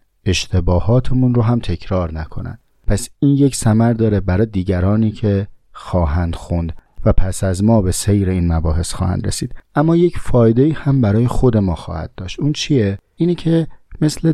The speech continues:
دونه‌های زنجیر حلقه به حلقه به هم خواهیم انداخت تا سیر بحث و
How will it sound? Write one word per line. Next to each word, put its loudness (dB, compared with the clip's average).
دونه‌های 2
زنجیر 0
حلقه -2
به 0
حلقه -4
به -6
هم -4
خواهیم -2
انداخت -2
تا 0
سیر 0
بحث -4
و -6